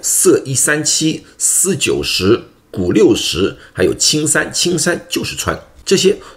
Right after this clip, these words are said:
对人体都是会有影响的。从本质上来说的话，福岛的这些水应该是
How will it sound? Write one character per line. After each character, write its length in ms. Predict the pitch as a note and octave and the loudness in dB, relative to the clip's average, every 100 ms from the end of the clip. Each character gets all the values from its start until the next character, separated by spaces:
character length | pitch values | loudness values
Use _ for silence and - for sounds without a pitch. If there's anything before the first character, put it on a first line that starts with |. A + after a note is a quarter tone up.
| - | 0
对 240 | C#3 - | 2 2
人 260 | - A2 D3+ | 0 0 0
体 340 | E3 - C2+ - _ _ _ _ - | -6 -8 -10 -12 _ _ _ _ 2
都 200 | F3 F3+ | 4 4
是 280 | - - - - | 0 -4 -6 -6
会 140 | - | -4
有 100 | G#2 | -2
影 160 | C2+ F#2+ | -2 -4
响 180 | - - | -4 -6
的。 180 | - - _ _ - | -10 -16 _ _ -8
从 340 | - C#3+ E3 - _ | -4 -2 -4 -6 _
本 280 | - B2+ G#2+ | -2 0 0
质 180 | G#2 A#3 | 0 0
上 220 | - C3 | 0 0
来 140 | D2 F#2+ | 0 0
说 180 | G2+ | 0
的 80 | - | 0
话， 240 | - - - _ | -4 -10 -12 _
福 420 | - - D3+ C#4+ | -10 0 2 2
岛 340 | C#4+ - D3 - | 2 -2 -2 -6
的 300 | F2+ - - _ _ - | -6 -8 -18 _ _ -2
这 120 | D#3+ | 0
些 140 | D3 | 2
水 300 | - - - - | 0 -2 -6 -2
应 200 | D3 C#3+ | -2 0
该 160 | C3 | -2
是 320 | B2+ - E2 | -2 -4 -6